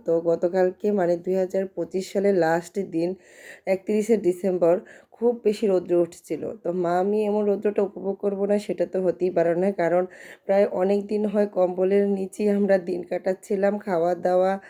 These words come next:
আর কম্বলের নিচে, আর বাহিরে আসলে কোথাও যাওয়া হয়নি, এমনকি ছাদেও আমার গাছগুলি দেখতেও ভালো করে যাওয়া হয়নি। তো আজকে রৌদ্র উঠছে, ঝলমলে রৌদ্র, মা মেয়ে চলে গেলাম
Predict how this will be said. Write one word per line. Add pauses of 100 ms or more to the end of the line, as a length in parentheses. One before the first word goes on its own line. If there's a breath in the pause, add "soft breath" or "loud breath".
(340 loud breath)
আর
কম্বলের
নিচে,
আর
বাহিরে
আসলে (500 loud breath)
কোথাও
যাওয়া
হয়নি,
এমনকি
ছাদেও
আমার
গাছগুলি
দেখতেও
ভালো
করে
যাওয়া
হয়নি।
তো
আজকে
রৌদ্র
উঠছে,
ঝলমলে
রৌদ্র,
মা
মেয়ে
চলে
গেলাম